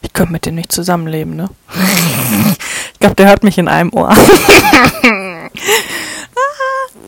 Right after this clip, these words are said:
Naja, ich mach natürlich nur Spaß, Leute. Aber ich kann mit dem ja gar nicht zusammenleben, ne?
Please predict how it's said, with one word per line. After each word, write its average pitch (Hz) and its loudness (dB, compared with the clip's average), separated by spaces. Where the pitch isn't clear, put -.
Naja, 196 -4
ich - -18
mach - -12
natürlich - -14
nur - -8
Spaß, - -6
Leute. 208 -14
Aber 175 -2
ich - -10
kann 180 0
mit 175 -8
dem 170 -8
ja 151 -10
gar 190 -6
nicht - -12
zusammenleben, 165 -10
ne? 180 -8